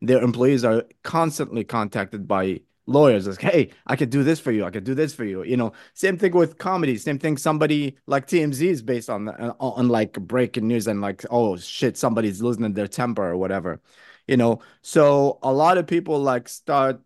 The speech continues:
looking for when somebody says something is like to cancel them, the new term, or not new, but you know, or to get them in trouble. So this is why I think it's, it's very good to understand. And it's funny enough,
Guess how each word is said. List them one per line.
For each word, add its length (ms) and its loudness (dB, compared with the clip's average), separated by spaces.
looking 540 -4
for 260 -4
when 140 -4
somebody 340 -4
says 240 -6
something 460 -4
is 240 -8
like 280 -4
to 280 -4
cancel 500 0
them, 480 -2
the 120 -6
new 200 -4
term, 360 -2
or 40 -4
not 200 -6
new, 280 -6
but 240 -10
you 120 -8
know, 220 -8
or 140 2
to 80 -8
get 100 4
them 80 4
in 60 2
trouble. 380 -2
So 420 2
this 160 0
is 120 0
why 260 6
I 60 4
think 300 -2
it's, 380 -8
it's 200 -6
very 360 6
good 320 2
to 220 4
understand. 520 2
And 60 0
it's 80 -10
funny 320 2
enough, 340 -2